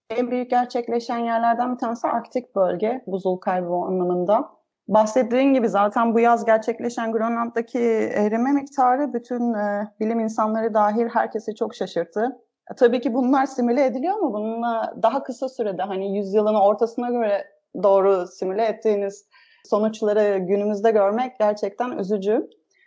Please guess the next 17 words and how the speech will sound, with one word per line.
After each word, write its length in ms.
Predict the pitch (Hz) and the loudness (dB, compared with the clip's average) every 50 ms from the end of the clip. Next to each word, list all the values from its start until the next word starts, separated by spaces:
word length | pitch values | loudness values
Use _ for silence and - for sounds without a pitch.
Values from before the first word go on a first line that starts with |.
| _ _ _ _ - - | _ _ _ _ -8 -2
Yani 280 | 214 214 208 196 196 185 | 0 2 2 2 2 4
Grönland 500 | 214 233 247 269 294 311 320 330 339 320 330 - - - _ _ - | 4 6 6 6 6 4 6 4 4 2 0 -6 -14 -16 _ _ 0
önemli 360 | 214 226 233 262 277 330 330 | 0 2 2 4 4 4 4
bir 120 | 330 247 | 4 2
bölge. 540 | 233 208 196 185 196 185 220 233 277 330 - - - _ _ _ - 202 196 - - | 4 4 4 2 2 2 0 0 0 -2 -6 -10 -16 _ _ _ -16 -16 -16 -6 -2
O 140 | 208 208 202 | -2 0 2
da 140 | 254 269 254 | 2 2 2
buzul, 480 | 302 269 226 294 320 294 254 - - - - | 2 2 4 2 2 2 0 -2 -6 -6 -4
e, 40 | 202 202 190 190 185 180 175 175 - | -2 0 2 2 2 2 2 0 -2
açıkçası 920 | - 190 - 202 196 - - 185 185 - _ - 185 175 175 170 165 175 175 - | -4 -6 -6 -8 -8 -8 -8 -10 -10 -10 _ -8 -4 -2 -2 -2 -2 -4 -6 -8
kaynağı. 680 | - - 196 185 185 180 180 180 196 247 339 370 330 - _ _ _ _ _ - - - | -6 -2 -2 0 0 0 0 0 2 2 2 0 -2 -8 _ _ _ _ _ -20 -4 0
Ama 380 | - 233 277 370 370 381 302 247 | 2 4 6 6 6 4 4 2
bu, 60 | 254 | 2
e, 380 | - - 277 269 - - - | 4 4 2 2 0 -2 -2
tabii 500 | - 285 233 262 269 254 214 - - - _ _ _ _ _ _ - | -2 -2 0 0 0 -2 -4 -6 -8 -14 _ _ _ _ _ _ -2
bu 320 | - 294 294 285 285 196 | 2 2 4 4 2 2
durumdan 420 | 226 285 277 285 285 285 285 285 | 0 2 4 4 4 4 4 2